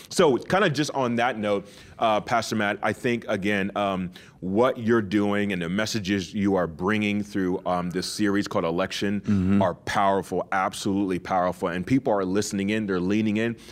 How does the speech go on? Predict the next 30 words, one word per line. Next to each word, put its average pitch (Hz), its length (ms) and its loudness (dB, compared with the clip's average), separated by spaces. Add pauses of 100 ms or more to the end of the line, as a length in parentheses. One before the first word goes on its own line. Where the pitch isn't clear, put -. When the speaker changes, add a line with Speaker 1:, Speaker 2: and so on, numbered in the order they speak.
(160)
Speaker 1:
uh, 110 160 2
because 101 300 2
this 131 160 2
is 104 80 -4
really 104 220 2
the 90 100 -2
message 92 400 -4
we 87 160 -2
need. 90 320 0
And 95 100 -2
Speaker 2:
Yeah. 98 120 6
Speaker 1:
not 120 80 4
only 135 180 2
that, 104 240 2 (280)
but 107 200 2
the 104 100 0
debrief 107 540 4
is, 90 180 0
is 95 220 0
an 90 120 -2
opportunity 101 440 0
where 92 160 2
you 98 80 2
can 98 80 0
get 95 140 -2
to 90 40 -4
go 87 160 2
deeper 101 560 2
and, 87 140 2
Speaker 2:
Yeah. 60 160 0